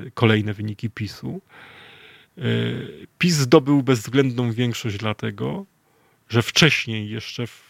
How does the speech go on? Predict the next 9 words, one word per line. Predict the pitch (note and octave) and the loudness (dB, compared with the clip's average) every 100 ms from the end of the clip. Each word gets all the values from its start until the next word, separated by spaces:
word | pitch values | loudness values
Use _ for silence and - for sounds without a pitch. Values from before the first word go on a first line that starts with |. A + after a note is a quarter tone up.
| _ _ _ _ | _ _ _ _
w | - - _ | -20 -20 _
t-, | - C3+ | -12 -10
w | - | -4
czasie, | - B2+ C#3 | 0 0 0
kiedy | B2 A#2+ B2 B2 | -4 -4 -2 -2
organizowały | B2 A#2+ B2 B2 D3+ C#3+ | -2 -2 -2 0 0 0
się | B2 G#2+ | -2 -6
wybory, | G#2+ G#2+ G#2+ G#2+ A#2 - - _ - - - - - - - - _ | -8 -4 -4 -4 -8 -10 -14 _ -20 -20 -20 -20 -20 -20 -20 -20 _
e, | _ | _